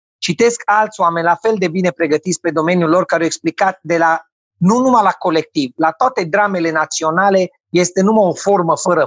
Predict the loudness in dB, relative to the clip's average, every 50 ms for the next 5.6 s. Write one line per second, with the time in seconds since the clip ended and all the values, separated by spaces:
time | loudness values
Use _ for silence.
0 | -2 -4 -2 2 2 2 4 2 2 0 -2 -4 _ _ _ -4 -4 -2 0 0
1 | 2 2 0 0 -2 -2 0 0 2 2 0 -2 -2 -2 -2 0 2 0 0 -2
2 | -4 -2 0 0 0 0 -2 -2 0 2 2 2 2 0 0 0 0 2 2 2
3 | 2 0 0 -4 -6 _ _ -8 -2 0 2 2 2 0 0 0 0 2 2 2
4 | 2 2 2 2 2 2 2 2 0 0 0 -2 0 0 0 0 0 0 -2 0
5 | 0 0 0 0 -2 -2 -2 -2 -2 -4 -6